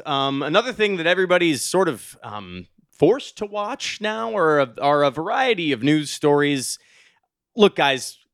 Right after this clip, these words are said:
the, the time has come. We're gonna have to talk about ivermectin, the anti-parasitic drug that is sort of, um, uh, I don't know,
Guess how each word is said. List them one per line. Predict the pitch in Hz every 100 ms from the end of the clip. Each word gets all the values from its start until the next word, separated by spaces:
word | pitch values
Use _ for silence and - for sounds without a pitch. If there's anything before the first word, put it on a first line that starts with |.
| _ -
the, | 180 -
the | 180
time | - 208 208
has | 190
come. | - 123 107 101 101 _ _ -
We're | 160
gonna | 202 202
have | 170 160
to | 147
talk | 147 135 135
about | 127 107
ivermectin, | 107 107 104 92 - - 80 - 104
the | 104 95 98
anti-parasitic | 120 127 120 - 110 107 - 104 107
drug | - 95 92 90 92 - _ _ _ -
that | 95
is | 92 90
sort | - 104 98
of, | 95 82 -
um, | 92 82 80 - - _ _ _ _ _ _ _ _ -
uh, | 101 80
I | - 147
don't | 104
know, | 113 120 135